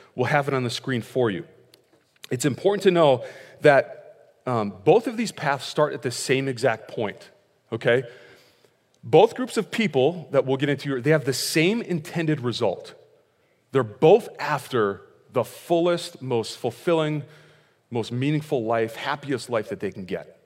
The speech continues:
Okay, that's the goal for both of these. So now let, let, let's look at the two types of people. You notice he talks about hypocrites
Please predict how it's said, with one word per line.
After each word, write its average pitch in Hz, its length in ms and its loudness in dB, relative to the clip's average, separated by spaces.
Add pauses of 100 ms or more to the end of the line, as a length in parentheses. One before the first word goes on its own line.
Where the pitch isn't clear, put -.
(380)
Okay, 113 180 -4
that's 135 240 0
the 160 80 -2
goal 139 340 2
for 135 140 -6
both 110 320 -2
of 85 100 -14
these. - 300 -18 (500)
So - 160 -2
now 160 140 6
let, 196 180 0
let, 170 180 2
let's 165 220 0
look 185 220 0
at 180 80 0
the 139 80 -4
two 160 240 -8
types 147 260 0
of 117 140 -10
people. 123 280 -10
You 98 160 -8
notice 214 260 -2
he 160 60 -10
talks 156 280 -4
about 120 340 -2 (320)
hypocrites - 880 -6